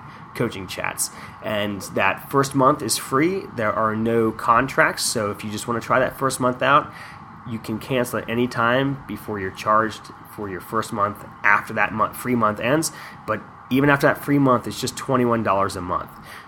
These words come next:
Just a, a little comparison, twenty-one dollars is less than you would pay for one half hour with me as a personal trainer. So again, the website is straight shot training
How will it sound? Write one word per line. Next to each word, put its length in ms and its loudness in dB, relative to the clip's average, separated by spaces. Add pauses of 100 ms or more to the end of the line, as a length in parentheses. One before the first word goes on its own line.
(360)
Just 440 0
a, 280 0 (440)
a 40 0
little 160 4
comparison, 760 2
twenty-one 580 4
dollars 560 6 (460)
is 580 2 (100)
less 720 0 (320)
than 300 0
you 100 2
would 160 0
pay 380 -2
for 260 -4
one 280 0
half 360 0
hour 480 4 (200)
with 160 -4
me 180 0
as 140 -2
a 40 -6
personal 380 -6
trainer. 560 -8
So 160 -6
again, 300 4
the 100 4
website 540 4
is 200 -2
straight 360 0
shot 360 -2
training 540 -2